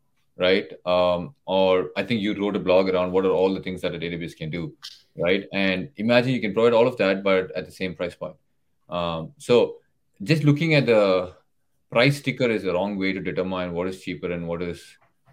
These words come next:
uh, expensive. The better way to look at it is what value you get in totality from that offering and then making your choice.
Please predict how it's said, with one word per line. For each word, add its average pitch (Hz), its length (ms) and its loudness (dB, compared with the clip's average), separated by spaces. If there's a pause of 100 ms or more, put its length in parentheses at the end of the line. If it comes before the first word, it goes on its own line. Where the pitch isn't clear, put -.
(140)
uh, 82 420 -6
expensive. 90 600 -6 (100)
The 90 100 -10
better 117 240 4
way 113 120 2
to 107 100 -6
look 101 180 -6
at 104 140 4
it 92 100 -4
is 87 260 -4 (360)
what 101 220 -2
value 95 400 0
you 92 240 -4
get 90 200 -2
in 87 120 -10
totality 90 640 -4 (720)
from 98 260 -2
that 87 360 0
offering 92 500 -6 (440)
and 90 180 -8
then 95 340 -6 (140)
making 92 280 -10
your 80 100 -10
choice. - 440 -14